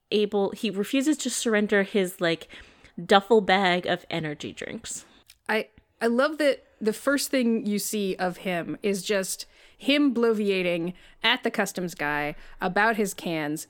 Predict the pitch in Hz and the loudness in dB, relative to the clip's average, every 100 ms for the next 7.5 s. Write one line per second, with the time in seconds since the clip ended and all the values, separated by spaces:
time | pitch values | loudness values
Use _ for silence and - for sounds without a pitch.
0 | - 240 269 247 196 190 170 - 160 - | -2 2 2 2 0 0 -2 -2 -4 -2
1 | 214 247 247 240 214 208 202 190 170 - | 0 0 0 0 0 -2 -2 -4 -4 -2
2 | 247 233 196 214 214 196 - 180 151 147 | 0 -2 -2 0 0 -2 -4 -4 -4 -8
3 | 165 _ _ - 226 208 180 - 147 - | -14 _ _ -4 0 2 0 0 0 0
4 | - - _ _ _ _ - - 214 208 | -8 -20 _ _ _ _ -2 4 6 6
5 | 208 214 220 226 226 - 220 180 - 196 | 6 6 6 4 2 2 -2 -2 -6 -4
6 | 190 180 156 135 160 _ _ _ _ - | -4 -4 -4 -6 -12 _ _ _ _ 0
7 | 214 208 277 285 | 0 4 4 6